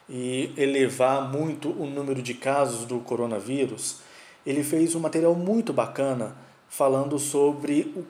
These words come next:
quanto a cidade estava vazia nesse período de quarentena. Então ele fotografou Buenos Aires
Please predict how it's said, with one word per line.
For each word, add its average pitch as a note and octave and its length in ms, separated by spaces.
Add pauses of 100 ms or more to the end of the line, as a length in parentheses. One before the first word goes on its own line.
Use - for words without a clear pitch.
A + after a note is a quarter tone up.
(260)
quanto G#3+ 340
a F3+ 60
cidade C#3+ 500
estava C3+ 320
vazia C3 560
nesse C3 280
período B2 340
de - 80
quarentena. B2 480
Então B2 180
ele D3 100
fotografou C#3 760 (180)
Buenos C3 440
Aires A#2+ 520